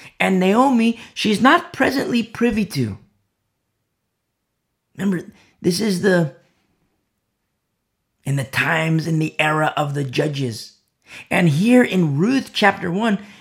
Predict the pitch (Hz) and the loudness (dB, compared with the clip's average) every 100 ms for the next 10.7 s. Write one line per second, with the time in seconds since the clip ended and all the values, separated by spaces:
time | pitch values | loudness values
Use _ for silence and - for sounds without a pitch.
0 | - _ _ - 185 208 - - 262 - | -20 _ _ 0 0 0 -4 -4 -2 -4
1 | - 233 247 - 214 208 202 202 180 - | -8 -4 -6 -4 -2 2 2 2 0 -2
2 | 160 160 - - - - - 214 214 196 | -4 -4 -6 -6 -8 -8 -6 -6 -2 0
3 | 185 180 185 185 - 160 160 - _ _ | 0 0 -4 -4 -4 -6 -8 -14 _ _
4 | _ _ _ 123 120 123 151 196 208 - | _ _ _ -10 -6 -4 -2 -2 -4 -8
5 | - - 180 196 220 233 _ _ _ - | -14 -10 -8 -6 -8 -8 _ _ _ -6
6 | 202 175 139 107 - - - - _ _ | -4 -4 -8 -12 -14 -18 -18 -20 _ _
7 | _ _ _ _ _ _ _ _ _ _ | _ _ _ _ _ _ _ _ _ _
8 | _ _ _ _ _ _ _ _ _ _ | _ _ _ _ _ _ _ _ _ _
9 | _ _ _ _ _ _ _ _ _ _ | _ _ _ _ _ _ _ _ _ _
10 | - 123 127 123 139 180 | -14 -10 -6 -4 -4 -6